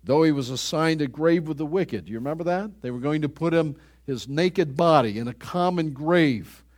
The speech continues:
with other, uh, criminals as such. But God would not allow it. Now, there's a great message here for all of us. You see, the Lord had done the Father's will completely and finally.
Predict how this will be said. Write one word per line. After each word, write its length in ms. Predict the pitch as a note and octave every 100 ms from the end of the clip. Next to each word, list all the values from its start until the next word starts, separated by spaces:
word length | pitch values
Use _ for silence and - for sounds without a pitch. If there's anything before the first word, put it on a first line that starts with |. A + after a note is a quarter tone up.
| _ _ -
with 200 | G2+ G#2+
other, 580 | - E3 D#3 D#3+ D3 A#2+ - _ _ A#2+
uh, 140 | A2 -
criminals 760 | - F3+ E3 B2 - - - G2+
as 80 |
such. 680 | - - A2+ F2+ - - - _ _ _ _ _ _ _ _ _ F2+
But 200 | G2 F#2
God 320 | C3 C#3 C#3+
would 200 | C3+ A#2+
not 220 | B2+ C3+
allow 440 | B2+ A#2 B2 G#2+ E2
it. 100 | -
Now, 120 | C3+
there's 220 | G3+ A3+ G3
a 40 |
great 400 | A3+ A#3+ A#3 A#3
message 500 | F#3+ G3 - A#2 -
here 200 | A#2+ G2+
for 240 | - A#2
all 260 | A#2+ C#3+ A#2
of 120 | E2+
us. 320 | - - - - _ _ _ _ _ _ _ -
You 120 | A#2+
see, 340 | - F3+ D#3+ D#3 _ -
the 80 | C3
Lord 460 | E3 G#3+ A3 F#3+
had 380 | D#3+ E3+ E3+ C3+
done 280 | G3 G3 F#3+
the 100 | D#3+
Father's 600 | - F#3+ G3 F#3 D#3+ D3+
will 320 | E3 F3+ F3
completely 760 | F3 D3 - A3+ A#3 A3 A3 G#3+
and 200 | E3+ D3+
finally. 720 | - - F3 E3 C3 F#2+